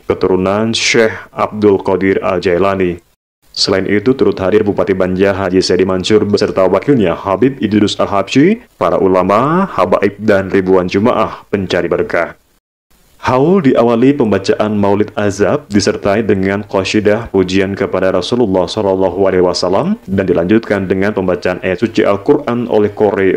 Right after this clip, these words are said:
Fuad Mawardi. Bupati Banjar Haji Saidi Mansur mengatakan,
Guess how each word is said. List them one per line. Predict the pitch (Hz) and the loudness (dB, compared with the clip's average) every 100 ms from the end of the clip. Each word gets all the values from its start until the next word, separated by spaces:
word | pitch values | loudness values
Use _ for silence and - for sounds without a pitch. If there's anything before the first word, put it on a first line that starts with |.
| - | 0
Fuad | 113 113 87 - | -2 -2 -6 -4
Mawardi. | 85 87 92 90 92 82 87 _ _ _ _ _ _ _ _ _ _ _ | -2 2 0 0 -2 -4 -8 _ _ _ _ _ _ _ _ _ _ _
Bupati | 117 120 127 | 2 2 2
Banjar | 127 123 143 151 | 2 4 2 2
Haji | 120 113 110 120 | 0 0 2 2
Saidi | 113 107 104 | 4 2 2
Mansur | 101 - 113 | 0 0 0
mengatakan, | 107 101 101 104 85 85 147 185 | 0 0 -2 -2 -2 -2 -2 -4